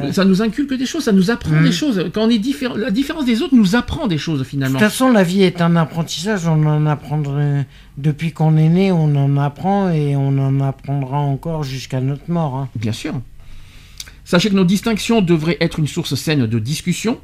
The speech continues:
Speaker 2: de curiosité, d'ouverture et de respect. Le temps où l'altérité rimait avec opposition, jugement, compétition, intimidation aussi, bien sûr, devrait être, quoi qu'il en soit, révolu.
Speaker 1: Mm.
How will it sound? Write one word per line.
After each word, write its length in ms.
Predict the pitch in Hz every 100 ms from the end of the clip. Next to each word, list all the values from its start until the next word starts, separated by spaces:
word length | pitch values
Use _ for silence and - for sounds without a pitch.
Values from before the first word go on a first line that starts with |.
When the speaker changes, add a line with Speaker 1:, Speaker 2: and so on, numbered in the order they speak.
| - - -
Speaker 2:
de 80 |
curiosité, 800 | 117 113 123 135 180 196 262 285 -
d'ouverture 580 | 156 269 262 190 277 302
et 80 | 180
de 100 | 196
respect. 400 | 220 - - 113 - - - - - - - - -
Le 180 | 175
temps 240 | 226 277 233
où 60 |
l'altérité 520 | 208 190 220 208 196 202
rimait 300 | 185 190 165
avec 260 | 147 151 151 -
opposition, 540 | 151 160 160 156 208
jugement, 440 | 165 165 165 202 208
compétition, 760 | 185 180 151 156 - 196 196
intimidation 640 | 175 170 151 139 113 139 139
aussi, 180 | 117
bien 140 | 117 107
sûr, 200 | 170 165
devrait 320 | 156 143 143 170
être, 160 | 175 127
quoi 140 | 165
qu'il 160 | - 147
en 80 | 135
soit, 180 | 175 -
révolu. 640 | 110 151 156 123 107 - - -
Speaker 1:
Mm. 220 | 123